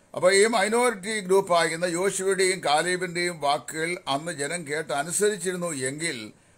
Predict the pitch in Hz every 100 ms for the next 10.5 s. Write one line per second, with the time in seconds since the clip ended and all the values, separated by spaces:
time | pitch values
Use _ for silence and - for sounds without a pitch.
0 | - 139 170 165 - 160 160 151 139 143
1 | 139 170 139 - 131 131 127 139 131 120
2 | 139 139 151 135 131 113 156 156 139 151
3 | 131 139 165 147 160 180 180 185 156 170
4 | 180 185 185 226 226 220 202 175 110 -
5 | _ _ - _ _ - 127 143 143 160
6 | 190 196 185 160 170 175 170 - 127 151
7 | 170 170 135 147 143 147 - 123 135 143
8 | 156 151 143 135 131 120 131 143 147 135
9 | 151 143 170 151 107 - _ _ _ _
10 | 135 135 196 208